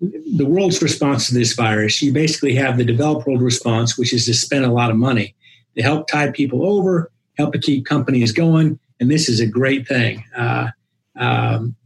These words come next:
and, and the developing world has the money to spend. When you talk about some of these poorer emerging markets, though, they simply don't have the balance sheet to keep things locked down for too long.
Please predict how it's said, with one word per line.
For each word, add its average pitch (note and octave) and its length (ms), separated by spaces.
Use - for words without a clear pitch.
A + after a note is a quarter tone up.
and, C3 240
and B2+ 180
the B2+ 40
developing C#3 480
world C3 280
has C#3 300
the C3+ 60
money A#2+ 240
to A#2+ 80
spend. B2 480
When A3+ 460
you D#3+ 100
talk F#3+ 220
about E3 280
some D#3+ 140
of D3 60
these C#3+ 220
poorer D#3+ 320
emerging D#3 380
markets, B2+ 360
though, B2+ 160
they C#3 120
simply G#3+ 340
don't C3+ 200
have C#3+ 240
the B2 60
balance D#3+ 360
sheet B2+ 280
to - 80
keep D#3 380
things D3 240
locked C#3+ 260
down C#3 220
for C3 140
too B3 180
long. D#3+ 400